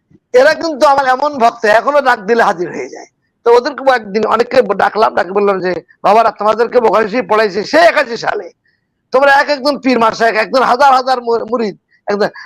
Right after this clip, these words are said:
তো এই, এই যে বিচ্ছিন্ন থাকবে, হুজুর ডাকবে কে? আমরা তো ঐক্যবদ্ধ হতে পারছি না।" তো আমি পরে বললাম যে, "হ্যাঁ, ঐক্য ডাক দিব।" ফুলতলি সাহেব কেবলার সাথে দুই ঘন্টা মিটিং হয়েছে আমাকে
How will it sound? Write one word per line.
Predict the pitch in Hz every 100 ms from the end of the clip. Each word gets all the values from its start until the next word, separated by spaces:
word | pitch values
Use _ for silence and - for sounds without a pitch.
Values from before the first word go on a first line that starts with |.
| -
তো | -
এই, | 233 254
এই | 247 294 247
যে | 302 294
বিচ্ছিন্ন | 220 262 320 320
থাকবে, | 240 214 180 143 _ _ _ 214
হুজুর | 240 254
ডাকবে | 226 226 220
কে? | 208 147 107 _ _ _ _ -
আমরা | 202 233
তো | 240 254
ঐক্যবদ্ধ | 247 240 254 226
হতে | 214 226
পারছি | 190 - -
না।" | - _ _ _ -
তো |
আমি | - 208 262 330 269 - - _ _ _
পরে | 208 226
বললাম | 226 233 226
যে, | 208
"হ্যাঁ, | 226 202
ঐক্য | 202 202 214
ডাক | 196 190
দিব।" | 165 233 247 - _ _ -
ফুলতলি | 269 - 277 254
সাহেব | 247 220 202
কেবলার | 220 208 196
সাথে | 202 208 196
দুই | 160 240 311
ঘন্টা | 240 302 247
মিটিং | 254 220 233
হয়েছে | 220 196
আমাকে | 196 196 170 202